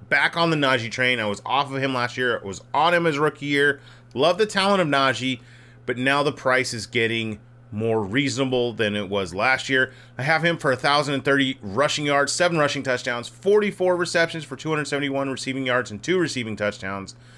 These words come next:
Um, I would be happy with Najee on my team if I go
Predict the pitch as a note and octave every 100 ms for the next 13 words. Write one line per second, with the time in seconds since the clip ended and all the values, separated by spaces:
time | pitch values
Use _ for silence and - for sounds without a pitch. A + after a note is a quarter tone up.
0 | - - - G#2+ G2+ G2 - C3+ C#3 C3+
1 | D#3 D#3 E3+ D#3 C3+ C3+ C3 A2+ C3 A2+
2 | A#2 A2+ A#2+ A#2+ G#2 G#2+ G2+ G#2+ G#2